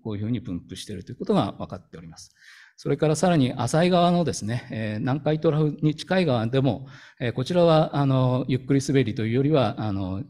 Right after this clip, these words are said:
非常に低周波の地震動ということになりますが、そういった現象が起きているということが分かっております。で、従いまして、こういったスロー地震と我々呼んでいる、まあ、ゆっくり滑りですけれども、そういったものがですね、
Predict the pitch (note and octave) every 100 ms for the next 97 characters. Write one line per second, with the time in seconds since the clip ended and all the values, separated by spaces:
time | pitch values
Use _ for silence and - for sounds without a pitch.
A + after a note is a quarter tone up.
0 | - _ - D3 C#3+ C#3+ C#3+ D#3 E3 D#3
1 | G#2 D#2+ - - G2 - - F2 D#2+ F2
2 | _ G2+ E2+ F2 E2+ G#2+ C3+ - - -
3 | - - C3+ C3+ B2+ B2 C3 A#2 - G2
4 | G2 - F#3 F#3 G2 G2 F2+ E2 E2 D#2+
5 | - - _ - - _ - C3+ - D#3
6 | D#3+ E3 D#3+ B2 G#2+ - _ _ C3+ C3
7 | C3 C#3+ D#3 D#3+ D#3+ C3+ C#3+ C3 A2+ G#2
8 | G#2+ G#2+ G#2 - G#2 G2+ G2+ - B2+ G#2+
9 | A2+ C3+ A#2 C3+ G2+ F2+ F2+ - G2 C3+
10 | B2+ - - - _ - B2+ D3+ D3 D3+
11 | B2+ F#2+ - F#2+ F#2 -